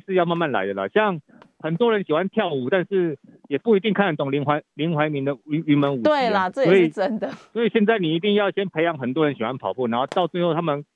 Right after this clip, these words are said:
Speaker 1: 开始会慢慢的懂得欣赏跑-，跑步或懂得欣赏选手。那接下来的话，才有得到更多的支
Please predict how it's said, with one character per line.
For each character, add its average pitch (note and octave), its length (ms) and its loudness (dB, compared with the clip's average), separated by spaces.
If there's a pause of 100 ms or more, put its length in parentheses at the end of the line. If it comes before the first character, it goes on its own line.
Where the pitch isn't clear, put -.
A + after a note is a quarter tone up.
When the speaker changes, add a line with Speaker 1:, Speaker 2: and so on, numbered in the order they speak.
Speaker 1:
开 E3 180 -2
始 B2+ 120 -8
会 C#3 100 0
慢 D3 160 0
慢 C3+ 160 -2
的 A2+ 200 0 (520)
懂 A2+ 160 -2
得 B2+ 120 4
欣 E3 260 0
赏 A2+ 220 -4
跑-， - 120 -16 (240)
跑 G#2+ 160 -8
步 E3 140 -4
或 D#3 140 0
懂 G#2+ 160 -6
得 A#2 100 -2
欣 C#3 140 -8
赏 A2+ 160 -2
选 G#2 240 -8
手。 - 160 -8 (560)
那 G3 200 2 (1080)
接 G3 160 -6
下 G3+ 120 0
来 D#3+ 80 2
的 C#3+ 60 -2
话， E3 160 -2
才 D#3 120 -4
有 C#3 120 -2 (240)
得 D3+ 80 -8
到 D#3+ 120 0
更 D3+ 180 -4
多 D3 180 -2
的 - 120 -6
支 C#3 140 -4